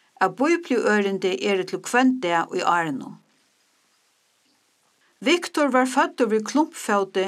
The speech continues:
og var til illa gongdur og nýtti serliga skeggvar. Tá hann ferðaðist millum bygdir, var hann vanliga í stivlum, sum eisini sæst á standmyndini. Myndin av síðu hundrað og trý.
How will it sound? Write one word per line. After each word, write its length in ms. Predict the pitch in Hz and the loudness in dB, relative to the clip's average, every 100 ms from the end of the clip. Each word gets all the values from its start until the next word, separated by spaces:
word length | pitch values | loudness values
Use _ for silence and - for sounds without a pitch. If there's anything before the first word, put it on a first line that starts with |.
| - | -2
og 180 | 196 208 | 0 2
var 180 | 196 196 | 0 0
til 140 | 208 | -2
illa 300 | - - 240 | -2 -2 -2
gongdur 560 | 214 220 220 214 208 180 - | 2 2 2 -2 -4 -4 -2
og 140 | 196 | -2
nýtti 300 | 214 214 196 | -2 -2 0
serliga 440 | 190 240 269 202 180 | 0 2 0 0 0
skeggvar. 640 | - 185 185 - - - _ _ _ _ _ _ _ _ _ _ - | 0 0 -6 -12 -16 -16 _ _ _ _ _ _ _ _ _ _ -2
Tá 160 | 220 214 | 4 4
hann 160 | 214 | 4
ferðaðist 580 | 214 320 311 285 466 - | 0 0 2 2 2 0
millum 300 | 220 214 208 | -2 -2 0
bygdir, 540 | 285 277 - 185 185 - | -2 -4 -4 -2 -2 -2
var 180 | 190 185 | 0 2
hann 160 | 185 185 | 2 2
vanliga 460 | 247 269 208 175 - | 4 4 2 -2 0
í 80 | |
stivlum, 600 | 175 - 254 214 - - - _ _ - | 0 0 -2 -2 -6 -10 -14 _ _ -8
sum 220 | - 202 | -6 -2
eisini 360 | - 233 - 190 | 0 2 2 2
sæst 500 | - 160 165 - - - | 0 2 0 0 -4 -6
á 40 | 170 | -4
standmyndini. 800 | - 185 - 254 254 - - - _ _ _ _ _ _ _ _ _ _ _ _ _ _ _ _ _ _ _ _ _ _ _ _ _ - | 0 -2 -2 -8 -8 -8 -12 -12 _ _ _ _ _ _ _ _ _ _ _ _ _ _ _ _ _ _ _ _ _ _ _ _ _ -4
Myndin 560 | 233 302 349 302 277 - | 2 2 2 0 0 2
av 100 | 240 | 2
síðu 320 | 254 247 226 | 2 2 0
hundrað 240 | 233 233 | 0 -2
og 80 | 214 | -2
trý. 280 | 180 165 | -2 -2